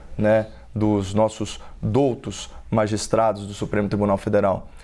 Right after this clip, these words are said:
Eu acho que as pessoas, elas têm que ser tratadas de acordo com os atos, elas devem responder pelos, pelo que elas fizeram. A gente tá diante aí de um universo de mais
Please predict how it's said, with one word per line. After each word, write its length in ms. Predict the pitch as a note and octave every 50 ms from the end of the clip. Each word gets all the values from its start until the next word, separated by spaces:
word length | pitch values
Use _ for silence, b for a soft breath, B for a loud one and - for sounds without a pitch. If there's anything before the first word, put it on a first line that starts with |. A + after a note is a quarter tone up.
| B B -
Eu 120 | - G2+
acho 120 | A2 A2+ -
que 60 | -
as 60 | A#2
pessoas, 320 | - A2+ G#2+ - - A#2
elas 200 | A#2+ A#2 A#2 A2+
têm 100 | - A#2
que 80 | A#2 -
ser 120 | - A2+
tratadas 600 | G#2 - G#2 G#2 - - A#2+ B2 A2+ G#2 G#2 - B B B B B
de 100 | - G#2+
acordo 480 | G#2 G2+ - - A#2+ B2+ C3 C3+ C#3 C3+ B B B B
com 220 | - - A#2+ B2+ C#3
os 120 | B2+ G#2+
atos, 260 | G#2+ G2+ F#2+ - -
elas 140 | G#2 G2 G2+
devem 220 | - A2 A2 A2+
responder 420 | A2 A2+ - - G#2 G2+ G#2 A#2 A#2+
pelos, 300 | A#2+ B2+ A#2+ A#2 A2+ -
pelo 300 | - - - - G#2+ G#2
que 120 | - -
elas 280 | A2 A2+ B2+ B2+ - -
fizeram. 600 | - - - D3+ D3 B2 A#2 A2+ A2+ G#2+ - - B B B B B B
A 120 | - C#2+ G#2
gente 200 | B2 C3 - -
tá 100 | D3 C3+
diante 360 | B2+ A#2+ B2 C3+ C3 - B2+
aí 100 | A#2+ A#2+
de 120 | A2 A2+
um 60 | A#2+
universo 520 | B2 A#2+ A2+ G2+ G2+ G#2+ G#2+ G#2 - - G2+
de 80 | G2+
mais 420 | G2+ G#2 G#2 A#2+ B2 A#2 - -